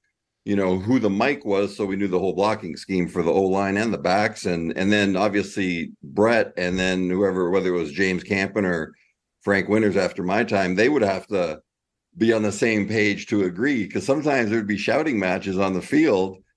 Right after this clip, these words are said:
being like, "No, this guy's Mike. No, this guy's Mike." And,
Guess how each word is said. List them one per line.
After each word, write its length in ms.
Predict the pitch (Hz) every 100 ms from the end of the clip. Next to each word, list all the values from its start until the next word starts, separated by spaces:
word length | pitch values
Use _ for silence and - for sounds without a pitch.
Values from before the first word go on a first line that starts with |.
| -
being 160 | 117 117
like, 200 | 113 107
"No, 220 | 165 139
this 280 | 151 - -
guy's 240 | 156 123 92
Mike. 320 | 120 110 95
No, 240 | 120 175 143
this 180 | 160
guy's 320 | - 131 110 98
Mike." 260 | 104 101
And, 260 | 101 98